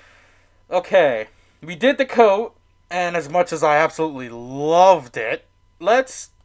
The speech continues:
put her in the maid outfit. I don't, I'm not one for maid stuff, but whatever. Where did you find a thing like that? Well, you did say the void was connected to everything. Well, since I've promised you.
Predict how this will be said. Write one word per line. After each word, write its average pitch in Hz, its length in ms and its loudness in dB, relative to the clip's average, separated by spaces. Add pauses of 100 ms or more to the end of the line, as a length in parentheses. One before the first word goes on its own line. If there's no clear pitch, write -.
(240)
put 190 160 -4
her 180 40 0
in 165 100 -2
the 156 60 -6
maid 131 200 -6
outfit. 107 360 -12 (680)
I 165 80 -4
don't, 220 200 4
I'm 220 120 -8
not 240 180 2
one 240 120 2
for 226 140 -8
maid 165 320 -4
stuff, 156 480 -4
but 127 280 -10
whatever. 110 340 -10 (2250)
Where 262 140 -4
did 247 120 -6
you 233 60 -2
find 208 320 -2
a 175 80 -2
thing 185 240 -4
like 156 240 -4
that? 120 400 -2
Well, 147 240 2
you 147 100 -4
did 170 140 -4
say 170 140 -6
the 151 80 -2
void 143 240 -2
was 139 100 -8
connected 143 320 -10
to - 100 -18
everything. 104 460 -14 (1300)
Well, 196 360 0 (180)
since 202 280 -8
I've 175 220 -2
promised 185 420 -4
you. 110 220 -14